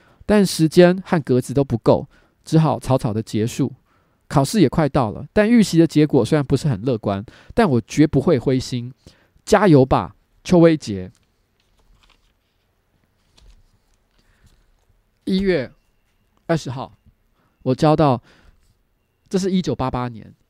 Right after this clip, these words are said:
一九九八七跨到一九八八年的一月二十号，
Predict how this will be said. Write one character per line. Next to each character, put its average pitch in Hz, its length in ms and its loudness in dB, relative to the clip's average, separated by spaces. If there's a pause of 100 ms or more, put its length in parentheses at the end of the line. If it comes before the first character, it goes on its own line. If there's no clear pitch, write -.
(440)
一 190 100 -4
九 160 160 0
九 113 260 -2 (120)
八 151 160 -4
七 156 380 -10 (220)
跨 160 200 -8
到 143 240 -6 (140)
一 151 100 -2
九 147 100 -8
八 127 160 -6
八 127 200 -6
年 101 260 -16 (460)
的 131 260 -4
一 147 100 -4
月 151 160 0
二 139 140 -6
十 - 140 -12
号， 101 280 -10